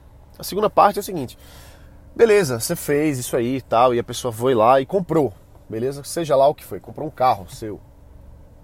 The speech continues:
Comprou um carro, comprou um software, comprou, sei lá, qualquer coisa. Beleza. Isso funciona muito bem, você dá pra ver aqui, funciona muito bem com, com,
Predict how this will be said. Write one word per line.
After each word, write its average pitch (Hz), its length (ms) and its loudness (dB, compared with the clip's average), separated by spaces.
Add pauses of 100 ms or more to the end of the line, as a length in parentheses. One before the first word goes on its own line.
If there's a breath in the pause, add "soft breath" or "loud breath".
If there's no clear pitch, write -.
(400)
Comprou 90 300 -14
um 104 40 -14
carro, 117 340 2
comprou 110 500 -10 (440 soft breath)
um 107 300 -12
software, 123 440 -2
comprou, 117 360 -10
sei 143 140 -6
lá, 90 140 -4 (380)
qualquer - 220 -14
coisa. 98 240 -8 (1000 loud breath)
Beleza. 135 360 -4 (1600)
Isso 180 240 -6
funciona 185 300 -4
muito 156 220 -4
bem, 135 180 -4
você - 180 -10 (160)
dá 117 140 0
pra 120 100 -6
ver 113 120 -6
aqui, 123 160 -12
funciona 123 260 -8
muito 123 180 -8
bem 117 140 -8
com, 143 200 -14
com, 120 520 -10